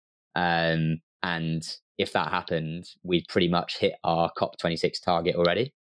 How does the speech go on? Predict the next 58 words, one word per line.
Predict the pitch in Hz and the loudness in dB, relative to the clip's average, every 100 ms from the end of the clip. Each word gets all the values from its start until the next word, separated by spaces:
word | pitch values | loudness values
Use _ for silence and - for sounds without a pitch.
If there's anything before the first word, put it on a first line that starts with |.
| - | -2
like, | 90 | 0
just | 85 98 - | 0 0 0
from | 90 | 0
that | 82 78 | 0 0
one | 87 82 | 0 2
change. | 87 90 135 - _ _ _ _ - | 0 -2 -4 -10 _ _ _ _ -6
Um, | 90 87 85 85 82 82 80 _ _ 92 | -2 2 2 2 2 0 -2 _ _ -2
and | 90 87 85 85 82 - _ - | 0 2 2 2 -2 -10 _ 4
it | |
always | 120 135 127 | 6 8 6
amazed | 107 104 92 85 | 4 2 2 2
me | 107 101 82 | 4 4 4
that, | 82 - | 0 2
like, | 80 73 - - _ _ _ _ - | 2 2 0 -8 _ _ _ _ 2
in | 92 90 | 4 4
that | 85 - | 2 2
whole, | 90 85 82 80 _ _ | 2 4 2 -2 _ _
you | - | 0
know, | 82 82 - | 4 4 4
all | 92 | 4
of | 85 | 4
these | 82 82 | 2 0
climate | - 92 82 - | 0 0 2 2
summits | 92 87 - - | 2 0 -4 0
that, | 87 82 - | 2 0 -4
you | - 90 | -2 2
know, | 82 85 - | 4 4 4
feel | 90 | 4
like | 82 | 4
we've | - 82 | 2 0
been, | 85 82 92 _ - | 0 0 -4 _ 0
um, | 90 82 | 2 2
going | 82 90 87 | 2 0 2
back | 92 92 | -2 -2
and | - | 2
forth | 92 90 | 2 4
with | 87 | 4
over | 82 | 6
the | |
last | 85 82 - | 4 2 4
few | 85 | 4
years, | 90 90 85 82 - | 6 4 2 0 0
you | 90 | 2
know, | 85 | 4
that, | 85 | 4
uh, | - 55 64 - - | 2 -2 -2 0 0
you | |
know, | 85 | 0
some | 85 98 | 2 2
people | 87 82 | 2 4
are | |
very | 87 | 2
frustrated | 85 - 90 85 - | 0 0 0 0 2
with | - | 2
the | |
outcomes | 90 87 - 82 | 4 2 -4 -2
of | 85 80 | 0 2
them, | 85 80 | 2 0